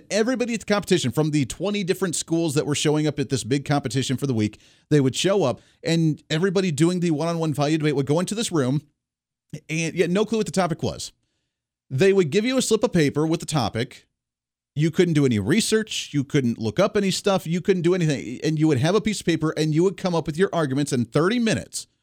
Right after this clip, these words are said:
You would come up with your arguments for the pro side and the con side, just off of the top of your head.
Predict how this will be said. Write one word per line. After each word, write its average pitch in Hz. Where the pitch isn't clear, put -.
You 147
would 202
come 180
up 180
with 165
your 147
arguments 156
for 147
the 120
pro 147
side 139
and 107
the 117
con 233
side, -
just 143
off 214
of 156
the 120
top 196
of 220
your 214
head. 139